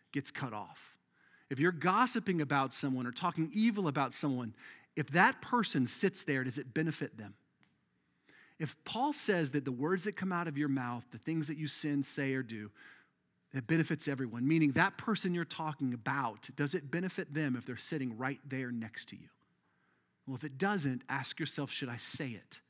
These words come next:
Does this benefit every single person who would listen? That it may benefit all those who listen. What's the benefit of what's coming out of your mouth?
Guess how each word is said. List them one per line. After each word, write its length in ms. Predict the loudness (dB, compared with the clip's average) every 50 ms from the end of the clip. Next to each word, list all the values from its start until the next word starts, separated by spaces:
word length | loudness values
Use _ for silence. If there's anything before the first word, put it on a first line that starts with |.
| _ _ _ _ _ _ _ _ _ _ _ _ _ _ _ _ _ _ _ _ _ _ _ _ _ _ _
Does 160 | -4 -4 0
this 160 | 0 0 0 0
benefit 720 | -2 0 _ 4 4 4 4 2 2 2 2 2 -2 -2 _
every 600 | 4 4 4 4 0 -4 -4 -4 -2 -2 -2 -4
single 760 | -4 -4 -4 -4 -2 0 0 0 0 0 -2 -2 -4 -6 -8 -12 _
person 500 | -12 -8 -6 -4 -4 -4 -4 -4 -4 -4
who 160 | -4 -4 -4 -4
would 140 | -4 -4
listen? 340 | -4 -4 -4 -4 -8 -10 -12 -14 -18 -20 -20 -10 2
That 140 | 6 8 8
it 100 | 8 8
may 200 | 8 6 6 6
benefit 680 | 4 6 8 8 8 10 8 6 6 6 4 4 4 0 -6 -20 -20 -20 -20 _ _
all 540 | 0 2 2 2 2 0 0 -2 -2 -4 -6 -12 _ -16
those 580 | -2 2 4 4 6 6 6 6 4 2 -2 -8 -14 _ _
who 180 | -8 -6 -4 -2
listen. 400 | 0 0 0 0 -2 -6 -8 -12 _ _ _ _ _ _ _ _ _ _ _ _ _ _ _ _ _ _ _ _ _ _ _ _ _ _ _ _ _ _ _ _ _
What's 240 | -2 -2 -2 0 -2
the 100 | -4 -4
benefit 560 | 0 2 4 4 4 4 2 0 -4 -8 -8
of 80 | -8
what's 200 | -8 -10 -10 -10
coming 340 | -8 -6 -4 -2 -2 -2 -4
out 140 | -6 -8 -8
of 80 | -8 -8
your 100 | -8 -8
mouth? 300 | -8 -8 -10 -14 -18